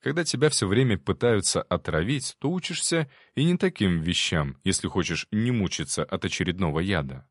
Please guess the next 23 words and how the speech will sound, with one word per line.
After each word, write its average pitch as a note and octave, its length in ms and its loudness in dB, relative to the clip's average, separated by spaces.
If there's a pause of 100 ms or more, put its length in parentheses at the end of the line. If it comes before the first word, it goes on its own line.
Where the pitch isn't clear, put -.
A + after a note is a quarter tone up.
(560)
Звук B2 380 2
падающего B2+ 580 2
тела A#2+ 300 4
за F#2+ 140 2
спиной B2 340 2
заставил G#2 440 2
меня G2+ 300 2
обернуться. G#2+ 760 -2 (300)
Один F3 300 4
из E3+ 80 2
служащих, C3 680 0
который, B2 340 2
видимо, A#2 300 2
спешил A#2 400 0
по G#2 160 -2
коридору, A2+ 680 2 (100)
рухнул C3+ 440 4
как C3+ 240 0
подкошенный, A#2+ 680 2
пронзённый G2 680 2
иглами, B2+ 500 2
предназначавшимися C3 1400 0
мне. D2 480 -2